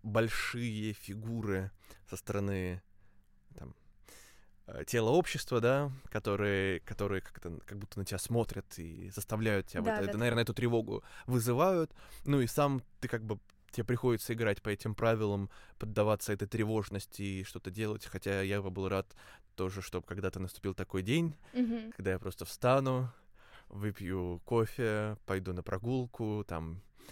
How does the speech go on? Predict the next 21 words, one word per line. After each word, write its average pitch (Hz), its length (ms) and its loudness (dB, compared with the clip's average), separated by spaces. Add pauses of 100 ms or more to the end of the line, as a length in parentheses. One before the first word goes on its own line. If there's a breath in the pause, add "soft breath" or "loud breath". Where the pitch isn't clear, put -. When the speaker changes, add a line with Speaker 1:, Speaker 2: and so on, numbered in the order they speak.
(140 loud breath)
Speaker 1:
не 110 80 2
слушая 101 400 2
лекцию, 104 480 0
не 95 100 -2
делая 92 260 2
ничего 90 280 -2
полезного, 98 720 2 (300 loud breath)
потом 87 200 -6
приду 92 200 -6
домой. 113 400 0
Ну, 143 100 -2
то 156 100 4
есть, 143 140 4
как 131 140 -6
бы 131 80 0
вот 131 280 0 (520 loud breath)
такое, 143 360 6
такое 127 320 2
что-то 110 220 -4
спокойное 110 800 4
и 95 360 -2